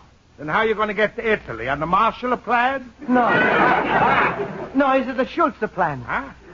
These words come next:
Speaker 2: Pasquale, I'm, you know what? I'm gonna have a raffle.
Speaker 1: Hey, Luigi, you're crazy.
Speaker 2: Pasquale,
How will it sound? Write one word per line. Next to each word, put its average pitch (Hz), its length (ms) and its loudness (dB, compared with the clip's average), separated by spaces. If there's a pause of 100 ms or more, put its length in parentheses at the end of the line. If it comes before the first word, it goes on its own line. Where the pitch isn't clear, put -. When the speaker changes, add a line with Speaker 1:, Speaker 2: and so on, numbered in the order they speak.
Speaker 2:
Pasquale, 285 500 0
I'm, 302 360 0 (640)
you 330 60 6
know 330 120 6
what? 320 220 4
I'm 311 220 2 (100)
gonna 294 180 4
have 277 240 2
a 294 80 4
raffle. 277 500 -2 (320)
Speaker 1:
Hey, 240 220 -6
Luigi, 202 480 -2
you're 185 120 -4
crazy. 147 420 -4 (280)
Speaker 2:
Pasquale, 269 480 0